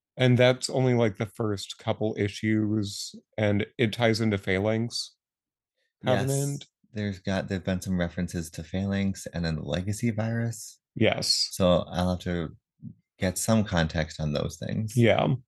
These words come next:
Speaker 1: and it, you'll see Generation X is a fun journey. There,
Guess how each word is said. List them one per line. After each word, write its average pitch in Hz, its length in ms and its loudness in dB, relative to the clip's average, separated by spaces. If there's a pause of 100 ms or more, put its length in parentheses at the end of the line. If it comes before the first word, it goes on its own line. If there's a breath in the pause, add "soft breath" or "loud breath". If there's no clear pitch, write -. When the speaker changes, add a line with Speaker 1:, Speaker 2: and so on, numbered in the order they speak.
(180)
Speaker 1:
and 107 360 6
it, 110 180 6
you'll 127 320 6
see 127 520 4 (680)
Generation 151 480 2
X 123 240 -4
is 110 100 -4
a 101 100 -2
fun 110 520 0
journey. 120 600 -6 (160)
There, 123 320 4